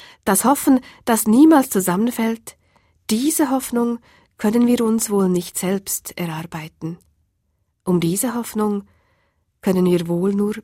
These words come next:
bitten, bitten mit einem Lied auf den Lippen. Und bitten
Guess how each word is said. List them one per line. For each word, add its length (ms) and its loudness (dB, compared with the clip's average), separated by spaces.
bitten, 440 -6
bitten 480 -6
mit 200 -4
einem 200 0
Lied 500 -4
auf 200 -8
den 140 -6
Lippen. 460 -10
Und 460 -6
bitten 500 0